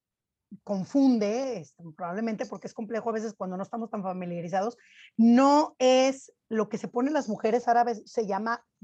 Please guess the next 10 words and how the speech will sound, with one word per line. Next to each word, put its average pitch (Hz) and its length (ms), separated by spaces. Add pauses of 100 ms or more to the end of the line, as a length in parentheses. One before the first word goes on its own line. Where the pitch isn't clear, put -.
(140)
abaya, 180 760
no 196 320
es 180 280
burka, 226 480
es 202 80
lo 240 100
que 233 100
yo 202 100
les 208 140
digo. 190 200